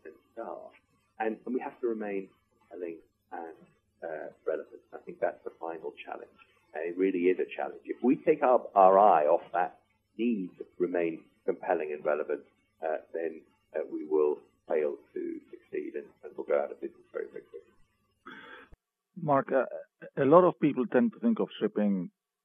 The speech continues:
Speaker 2: as an independent industry, as an industry that functions on its own in a highly competitive and global scale, and, you know, they think of shipping as a volatile business and so on. But I believe, and you touched upon that already, that the industry is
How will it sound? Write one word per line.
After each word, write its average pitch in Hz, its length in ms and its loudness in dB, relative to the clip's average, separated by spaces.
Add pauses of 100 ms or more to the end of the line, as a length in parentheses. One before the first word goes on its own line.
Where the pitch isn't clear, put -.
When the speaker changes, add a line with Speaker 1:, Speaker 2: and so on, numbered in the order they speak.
Speaker 2:
as 107 160 -2
an 98 200 -2
independent 104 760 0
industry, 90 600 -4
as 85 100 -8
an 92 160 -4
industry 107 400 2
that 90 100 -4 (140)
functions 104 400 -2
on 85 100 -6
its - 200 -12
own 117 360 4 (420)
in 98 160 -8
a 82 60 -4 (120)
highly 107 260 4
competitive 98 720 0 (220)
and 90 280 -8 (400)
global 98 320 2 (100)
scale, 92 360 0
and, 76 340 -12
you - 520 -20
know, - 120 -14
they - 80 -6 (100)
think 101 160 -4
of 82 80 -4 (100)
shipping 92 260 -10
as 82 180 -14
a 85 40 -14
volatile 87 560 -4
business 85 380 -8
and - 140 -16
so 101 100 0 (120)
on. 76 180 -8 (640)
But - 140 -6
I 170 180 4
believe, 123 380 4
and 98 160 2
you 107 100 0
touched - 320 -2
upon 95 240 -4
that 92 160 -2
already, 92 400 0
that 82 160 -2
the 95 60 -6 (100)
industry 113 440 -2
is 95 100 -8